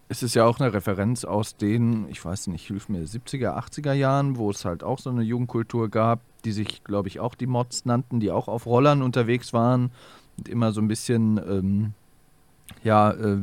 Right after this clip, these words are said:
wie, wie sagt man, so ein bisschen, ähm, ja, so gekleidet waren mit Anzug oder gut gekleidet waren und irgendwie auf, auf Rollern rumgefahren sind oder Westbahnen und so weiter. Das ist ja auch eine,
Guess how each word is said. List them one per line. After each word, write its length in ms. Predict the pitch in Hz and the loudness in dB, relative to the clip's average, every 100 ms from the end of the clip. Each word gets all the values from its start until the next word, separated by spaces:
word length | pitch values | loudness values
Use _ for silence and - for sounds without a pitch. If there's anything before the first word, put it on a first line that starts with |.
| 92 | -4
wie, 360 | 98 92 95 104 | -8 -8 -10 -10
wie 60 | |
sagt 280 | 95 101 - | -6 -6 -2
man, 240 | 101 95 - - - - - - _ | 0 0 -4 -18 -20 -20 -20 -20 _
so 80 | 107 | -4
ein 60 | |
bisschen, 640 | 104 - 117 104 104 113 131 _ _ _ _ _ _ _ _ - | -4 -2 0 2 2 0 -6 _ _ _ _ _ _ _ _ -2
ähm, 460 | 113 110 107 107 113 - _ _ - - - - - | 0 2 2 -2 -6 -12 _ _ -14 -14 -18 -20 -8
ja, 140 | 98 113 | -2 -2
so 100 | 110 | -2
gekleidet 520 | 107 - 123 123 113 | -2 4 4 4 4
waren 260 | 117 117 | 4 6
mit 120 | 120 87 | 4 2
Anzug 460 | 117 135 131 110 | 0 2 -2 0
oder 140 | 107 101 | -2 0
gut 220 | 131 - | -2 -4
gekleidet 500 | 113 120 131 127 120 | 0 2 4 2 2
waren 380 | 113 117 117 110 | 4 4 4 2
und 140 | 101 | 2
irgendwie 220 | 104 104 | 0 2
auf, 220 | 101 - | 2 -2
auf 240 | - 98 - | -6 -6 2
Rollern 260 | 110 135 123 | 4 4 2
rumgefahren 600 | 120 120 - 110 113 110 | 0 -2 0 2 2 0
sind 320 | 110 113 110 | 0 0 -2
oder 220 | 101 92 | -2 -2
Westbahnen 540 | 117 - 117 113 113 | -2 -2 0 0 -2
und 180 | 104 107 | -4 -6
so 120 | 101 | -4
weiter. 280 | 101 104 120 | -2 -2 -2
Das 200 | 101 - | -6 -6
ist 140 | - 113 | -10 -6
ja 100 | 92 | -4
auch 180 | 107 - | -4 -2
eine, 180 | 110 | -2